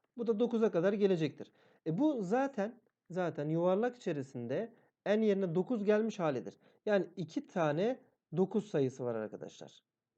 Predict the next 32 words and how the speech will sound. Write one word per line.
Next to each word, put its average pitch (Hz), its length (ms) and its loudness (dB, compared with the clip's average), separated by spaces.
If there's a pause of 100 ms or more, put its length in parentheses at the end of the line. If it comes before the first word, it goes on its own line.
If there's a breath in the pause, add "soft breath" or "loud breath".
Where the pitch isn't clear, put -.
(120)
İki 170 180 -10
tane 175 340 0 (240)
yuvarlak 170 460 4
dokuz 160 240 2
oldu 127 240 2
burası. 113 320 -6 (400 soft breath)
Artı, 185 480 2 (240 soft breath)
e, - 80 -8
şu 208 160 -2
mavi 208 360 4
kısımda 208 500 -4 (420 soft breath)
birden 220 460 2
on 233 280 0
dokuza 220 280 0
kadar 214 180 0
olduğu 220 200 2
için 220 300 -4 (240 soft breath)
bu 196 240 -2 (140)
n'i 202 220 4
bulalım 226 360 6
bir. 175 160 -4 (120)
İki - 240 -6
n 226 160 -2
eksi 208 440 -6
bir 226 260 -2
eşittir 214 600 -4
on 233 260 0
dokuz. 160 400 -2 (360 soft breath)
İki 170 260 -2
n 220 260 0
eşittir 214 560 -4
yirmi. 220 520 0